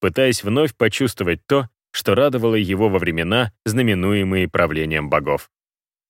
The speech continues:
Признаться, он уже и не помнил,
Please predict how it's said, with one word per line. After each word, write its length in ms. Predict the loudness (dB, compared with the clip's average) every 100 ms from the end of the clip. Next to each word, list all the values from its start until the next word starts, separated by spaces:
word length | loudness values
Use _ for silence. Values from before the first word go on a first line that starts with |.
| _ _ _ _
Признаться, 760 | -2 0 2 0 -2 -2 -8 -10 _ _ _ _
он 180 | -2 0
уже 240 | 0 0
и 40 | 0
не 120 | -2
помнил, 540 | -2 0 0 0 -2